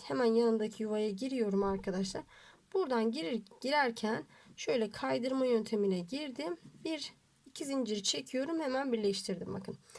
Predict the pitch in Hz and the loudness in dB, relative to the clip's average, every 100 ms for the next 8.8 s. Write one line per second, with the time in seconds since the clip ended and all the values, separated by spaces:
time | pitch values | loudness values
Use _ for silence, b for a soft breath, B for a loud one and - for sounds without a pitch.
0 | B B - 359 277 254 262 - 269 226 | B B -8 -4 0 0 -2 0 2 2
1 | 226 202 196 190 - 262 233 269 269 - | 2 0 -2 -2 -4 -2 0 0 -2 -8
2 | - - _ - - - - - - _ | -10 -10 _ -14 -14 -14 -18 -18 -18 _
3 | - _ _ - - - - _ - - | -20 _ _ -6 -4 -6 -10 _ -6 0
4 | 196 190 - 220 202 185 180 190 196 - | 2 0 -2 -2 2 2 0 -4 -4 -2
5 | 226 196 202 226 - _ _ _ _ _ | 2 2 2 -2 -10 _ _ _ _ _
6 | _ _ _ _ _ _ _ _ _ _ | _ _ _ _ _ _ _ _ _ _
7 | - - - _ _ _ - - - _ | -20 2 2 _ _ _ -12 -12 -12 _
8 | - - - - 254 208 214 | -20 -20 -14 -4 -2 -2 -2